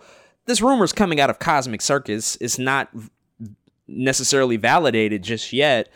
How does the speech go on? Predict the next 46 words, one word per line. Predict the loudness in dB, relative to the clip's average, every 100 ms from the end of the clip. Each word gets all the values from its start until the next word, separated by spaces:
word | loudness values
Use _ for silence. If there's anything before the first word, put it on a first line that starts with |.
| -20 -20 -20 _
but | 4
I | 6
wouldn't | 4 4
be | 2
surprised | 2 2 4 6 4
if | 0
this | -2 -2
were | -2
true | 2 4 4
just | 2 2
based | 2 2
off | 2 0
of | 0
that | 0
Armor | 2 0 2
War | 2 2 0
new-, | -4 -2
Armor | 0 2 4
Wars | 4 2 0 -2
news | -2 0 0
that | -2
we |
just | -2 -2 0
got, | 0 0 -4
that | -8
they | -6
just | -6 -6 -4
changed | -2 -2 -2
up | -6
the | -6
entire | -4 -2 -4
format. | -4 -6 -4 -4 0
What, | 2 4
what | 2
do |
you | 2
make | 2 0
of |
this? | -2 -4
Do | -4
you | -2
think | -2 -4
that | -4
this | -4 -2
is, | 0
like, | 2 0